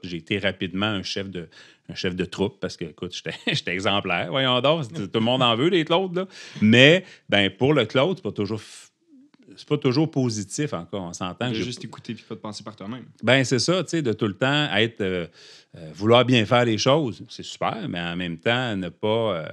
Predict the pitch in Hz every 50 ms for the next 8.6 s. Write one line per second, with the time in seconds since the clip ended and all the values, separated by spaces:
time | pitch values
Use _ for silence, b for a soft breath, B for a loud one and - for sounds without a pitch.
0 | - - _ B B B B B B B B - 131 139 143 - 127 113 - 131
1 | 131 - - 117 101 92 - - - 156 151 139 113 98 95 - - 151 160 147
2 | 110 98 92 95 101 104 110 123 131 117 98 95 90 85 82 82 82 82 85 90
3 | 98 107 113 101 85 - - - - 117 123 117 98 - 82 85 85 82 82 90
4 | 98 117 127 113 95 - 90 85 87 90 85 82 80 80 80 80 85 80 85 87
5 | - 90 82 - - 85 78 139 123 107 101 - - 98 95 - _ _ _ _
6 | - 92 98 - _ - 95 90 - - 104 95 92 87 - - 107 101 - -
7 | - - - - 104 98 95 92 85 90 - - 92 104 101 - - 101 95 90
8 | 90 87 _ - 98 90 - 85 82 - -